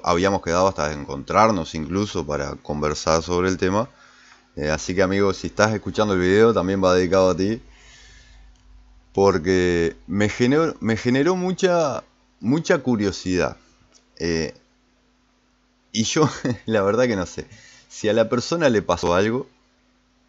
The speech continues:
porque no me volvió a contestar, eh,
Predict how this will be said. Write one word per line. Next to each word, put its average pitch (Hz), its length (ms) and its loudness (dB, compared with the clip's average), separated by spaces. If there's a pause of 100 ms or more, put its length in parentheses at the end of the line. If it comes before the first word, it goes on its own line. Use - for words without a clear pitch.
(800)
porque 85 240 0
no 101 80 0
me 101 80 2
volvió 90 240 2
a 78 40 0
contestar, 78 580 -4 (220)
eh, 73 340 -10